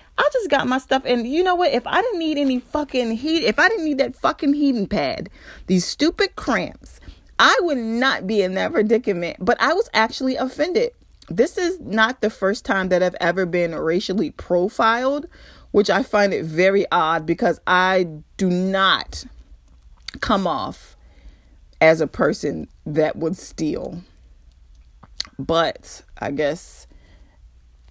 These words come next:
I don't know. You know, I guess everybody come in different, you know, I don't know. Honestly,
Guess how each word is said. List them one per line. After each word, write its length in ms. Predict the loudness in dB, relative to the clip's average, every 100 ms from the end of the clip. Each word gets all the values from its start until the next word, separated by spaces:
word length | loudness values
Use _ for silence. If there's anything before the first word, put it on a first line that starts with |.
| -20 -20 -8
I 120 | -4 -2
don't 160 | -2
know. 340 | -2 -2 -4 -6
You 140 | -4 -2
know, 180 | -2
I 100 | -2
guess 200 | -2 -4 -4
everybody 400 | -4 0 0 -2
come 320 | -4 -4 -4
in 120 | -4
different, 520 | -4 -2 -4 -4 -4
you 80 | -2
know, 180 | -2 -4 -2 0
I 120 | 0
don't 160 | 0
know. 180 | -4 -4
Honestly, 560 | -4 -4 -4 -4 -6